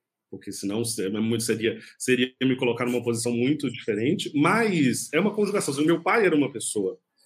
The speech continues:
que tinha um desejo muito grande pela educação. Assim, embora ele, por razões que eu desconheço, né, mas eu sei que ele foi criado num orfanato a vida toda, não teve família, é, saiu de lá aos dezoito anos, mas ele tinha um desejo pela educação.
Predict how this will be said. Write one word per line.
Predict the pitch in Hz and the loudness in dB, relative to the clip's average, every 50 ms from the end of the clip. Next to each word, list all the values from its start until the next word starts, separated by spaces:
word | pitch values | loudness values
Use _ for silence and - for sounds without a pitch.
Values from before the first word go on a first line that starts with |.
| - - - _ _ | -20 -20 -20 _ _
que | - 143 | -8 -6
tinha | 139 - - 135 139 151 151 151 | -4 -4 0 2 4 4 4 6
um | 151 151 151 | 4 4 4
desejo | 147 135 127 147 139 143 | 4 2 2 2 2 2
muito | 143 143 147 143 143 | 2 2 2 0 -2
grande | 135 131 135 147 151 143 - | -2 0 2 2 0 0 -2
pela | 135 120 117 | 0 0 0
educação. | 117 113 - 104 - - - 73 | 0 -2 -6 -8 -10 -10 -12 -14
Assim, | - - 117 127 | -10 -6 -2 0
embora | 131 160 196 220 185 151 | 2 2 4 4 4 4
ele, | 139 135 123 110 - - _ _ _ _ _ _ _ _ _ _ _ _ - | 4 4 0 -2 -6 -10 _ _ _ _ _ _ _ _ _ _ _ _ -4
por | 139 123 | -2 -2
razões | 127 120 110 107 110 110 113 | 0 0 -2 -2 -4 -6 -4
que | 117 139 | -2 -2
eu | 147 | -2
desconheço, | 143 139 139 - 120 98 98 123 156 151 - - 92 90 - | -2 -4 -6 -6 -6 -2 2 2 2 2 2 -2 -8 -8 -4
né, | 135 147 | -2 -2
mas | 147 123 113 | 0 0 0
eu | 104 | -2
sei | - - 147 | -2 -2 -2
que | 143 143 | -2 -2
ele | 127 | -4
foi | 117 127 120 | -2 -4 -4
criado | - 127 123 117 117 143 165 165 151 | -2 0 0 0 0 0 -2 0 0
num | 143 139 135 | 0 -2 -2
orfanato | - - - 131 127 135 127 131 | -4 -6 -8 -6 -4 -4 -4 -6
a | 123 | -6
vida | 123 131 147 143 | -4 -2 -4 -2
toda, | - 151 151 147 139 123 | 0 2 2 2 2 0
não | 123 120 | -2 -2
teve | - 131 127 - | -4 -6 -8 -8
família, | - - 127 123 131 151 165 160 151 139 127 123 120 117 117 - - - - _ - | -10 -6 -2 0 2 2 2 2 2 2 4 2 2 2 0 -4 -16 -20 -18 _ -2
é, | 127 127 123 | 2 2 2
saiu | 117 120 131 131 135 135 | 2 2 0 0 0 0
de | 123 127 | 0 0
lá | 131 123 | 0 0
aos | 123 117 | 0 -2
dezoito | 113 107 113 127 127 127 - 143 | -2 -2 0 0 0 0 2 2
anos, | 143 151 160 156 139 123 113 117 - _ _ _ - | 2 4 4 2 2 0 0 -4 -8 _ _ _ 2
mas | 151 151 | 4 4
ele | 180 208 202 | 6 4 2
tinha | 196 - 185 196 | 0 -2 -2 2
um | |
desejo | 190 196 170 147 160 160 151 139 - 139 | 2 2 2 4 2 2 2 0 0 -2
pela | 135 127 | 0 0
educação. | 117 113 - - - - - | -2 -2 -4 -8 -8 -8 -10